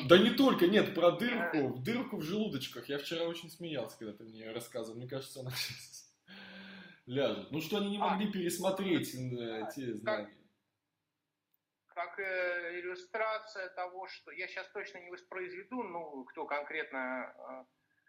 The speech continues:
Speaker 2: м, м, писал именно об этом. Э, здесь просто нужно понять, что, э, Галена преподавали вплоть до девятнадцатого века. То есть, э,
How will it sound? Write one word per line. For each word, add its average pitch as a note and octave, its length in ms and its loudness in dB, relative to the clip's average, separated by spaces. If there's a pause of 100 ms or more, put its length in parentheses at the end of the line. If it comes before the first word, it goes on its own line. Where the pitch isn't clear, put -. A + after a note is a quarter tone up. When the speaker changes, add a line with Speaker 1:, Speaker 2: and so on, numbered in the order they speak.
(140)
Speaker 2:
м, C3 360 -10
м, B2+ 1000 -10
писал C#3+ 480 -2
именно C#3 320 -4
об D#3 160 -6
этом. C#3+ 500 -6
Э, B2+ 360 -6
здесь D#3+ 320 -10
просто F3 300 -8
нужно D#3+ 220 -10
понять, F3+ 380 0
что, B2+ 1160 -6
э, - 40 -14
Галена E3 600 -2
преподавали D3 840 -4 (100)
вплоть D#3 220 -16
до D3+ 80 -12
девятнадцатого D3 600 -8
века. A2+ 280 -8
То A2+ 120 -16
есть, - 300 -16
э, B2 240 -4